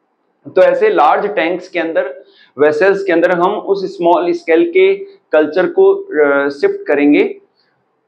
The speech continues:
ये जो large tank होते हैं जहां पर, अ, recombinant protein को प्राप्त किया जाता है, recombinant cell के द्वारा या transform cell के द्वारा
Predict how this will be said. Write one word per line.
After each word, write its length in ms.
ये 200
जो 240
large 500
tank 400
होते 220
हैं 180
जहां 220
पर, 440
अ, 300
recombinant 560
protein 540
को 160
प्राप्त 460
किया 120
जाता 320
है, 160
recombinant 640
cell 360
के 100
द्वारा 280
या 120
transform 680
cell 280
के 140
द्वारा 560